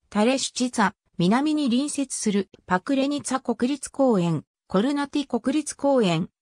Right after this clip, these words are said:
そして北のプリトビツェコ郡国立公園へも容易に訪れることができる。ザダル郡は、六の都市と二十八のオプチナから構成される。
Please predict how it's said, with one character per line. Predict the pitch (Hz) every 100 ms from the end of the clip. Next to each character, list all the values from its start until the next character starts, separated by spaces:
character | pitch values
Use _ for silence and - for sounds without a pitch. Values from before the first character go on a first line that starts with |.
| _
そ | - 226
し | -
て | 311
北 | - - 269
の | 294
プ | -
リ | 254 277
ト | 277
ビ | 262
ツ | - 285
ェ |
コ | - 226
郡 | 185 220
国 | 240 247 247
立 | 285 -
公 | - 262 254
園 | 208 190
へ | 170
も | 156 156 - _
容 | - 175 277
易 | 285
に | 269
訪 | 262 294 294
れ | 294
る | 277 233
こ | 208
と | 196
が | 170 151
で | 139
き | -
る。 | 135 - _ _ _ _ _
ザ | - 214
ダ | 254
ル | 311
郡 | 269 220 175
は、 | 160 170 _ _
六 | 175 190 - 311
の | 302
都 | 294
市 | -
と | - 190
二 | 254
十 | 233 196
八 | 151 180 - 208
の | 170 156
オ |
プ | - -
チ | - 247
ナ | 233
か | - 185
ら | 185
構 | - 208
成 | 196 214
さ | 185 175
れ | 160
る。 | 151 151